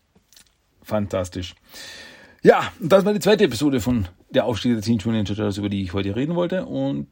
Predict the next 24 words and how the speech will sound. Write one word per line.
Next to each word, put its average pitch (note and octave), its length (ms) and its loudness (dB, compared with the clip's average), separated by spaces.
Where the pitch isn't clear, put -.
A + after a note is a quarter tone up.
ja, - 160 -8
damit D#3+ 220 -8
sind - 260 -12
wir - 220 -10
aber - 260 -4
jetzt F2 460 -10
fertig. G#2 300 -2
Das - 180 -2
war's C#3 140 2
Hauptthema G#3 320 2
diese B2 160 -6
Woche. F2+ 200 -4
Aber C3+ 200 2
nächste A#2 260 -2
Woche A2 260 0
gibt's G2 300 -6
wieder B2 380 6
zwei G2+ 280 -2
Episoden. G#2 640 -4
Da G2+ 60 -12
werde G2+ 140 -4
ich F#2+ 80 -8
wieder G2 320 -2
über F#3+ 420 4